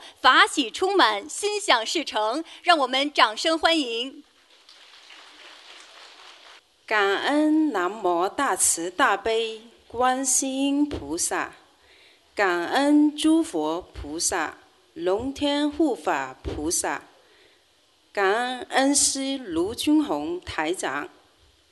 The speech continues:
Speaker 2: 后学 Yuki，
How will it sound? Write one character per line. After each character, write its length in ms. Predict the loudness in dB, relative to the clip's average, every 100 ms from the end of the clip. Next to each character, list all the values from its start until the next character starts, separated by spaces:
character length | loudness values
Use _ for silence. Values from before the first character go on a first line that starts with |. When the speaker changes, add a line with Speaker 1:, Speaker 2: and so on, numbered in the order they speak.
| _ _ _ _ _ _ _ _ _ _ -20 _ _ _
Speaker 2:
后 280 | -4 0 0
学 300 | 0 0 0
Yuki， 720 | 2 2 2 0 -2 -4